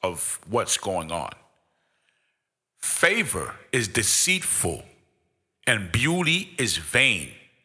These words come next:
But a woman that fears the Lord, she should be praised." So God is saying, you know what? Gifts and, and,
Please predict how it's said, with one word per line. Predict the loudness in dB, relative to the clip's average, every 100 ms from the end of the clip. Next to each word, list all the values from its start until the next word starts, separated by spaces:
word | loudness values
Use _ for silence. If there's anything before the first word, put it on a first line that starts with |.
| _ _ _ _ _ _ _ _ _ _ _ _
But | 0 2
a | 0
woman | 0 0 2
that | 2 2
fears | 0 2 2 2 2
the | 0
Lord, | 0 2 2 2 0 -6 -18 -20 _ _ _ _ _ _ _ _ _
she | 0 2
should | 2 0 -2
be | -6
praised." | -2 2 2 2 -2 -2 _ _ _ _ _ _ _ _ _
So | 0 0 -2 -8 -20 _
God | -2 0
is | 2
saying, | 2 2 0 -2 -10 -10
you | -2
know | 0
what? | 2 0 -2 -10 -20 _ _
Gifts | -2 0 2 2 0
and, | -2 -6 -4
and, | -4